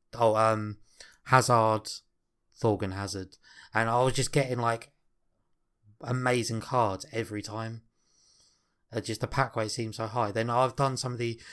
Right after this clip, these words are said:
so there's eighty-two ra-, a guaranteed eighty-two rated player, which is slightly easier to do, and two eighty-one rated players guaranteed, um, or over eighty-one. Uh,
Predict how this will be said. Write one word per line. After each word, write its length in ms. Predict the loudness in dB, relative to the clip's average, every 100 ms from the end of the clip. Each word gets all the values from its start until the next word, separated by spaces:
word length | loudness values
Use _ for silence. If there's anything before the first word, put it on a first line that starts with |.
| -16
so 140 | 0 2
there's 180 | 2 6
eighty-two 880 | 6 6 2 0 4 6 6 2 -4 _ _ _
ra-, 160 | 2 2
a 140 | 0 -2 2
guaranteed 480 | 4 4 2 0 0
eighty-two 340 | -2 -4 -2
rated 240 | -2 -2
player, 400 | -6 -6 -6 -6 -8 -16 -20 -8
which 140 | -4
is 100 | -4
slightly 280 | 2 0 2
easier 260 | -2 -2 -4
to 100 | -4
do, 220 | -4 -4
and 100 | -6
two 280 | -6 -2 -2
eighty-one 420 | -2 -4 -4 -4
rated 240 | -10 -14 _ _
players 440 | -14 -12 -12 -14 _ _ _
guaranteed, 600 | -8 -8 -8 -10 -12 -14 _ _ _ _ _ -2
um, 460 | 0 2 0 -6 -10 _ -6
or 160 | 0 0
over 240 | 0 -4
eighty-one. 480 | -4 -2 -4 -4 -12 -20 _ _ _ _ -2
Uh, 360 | 0 2 2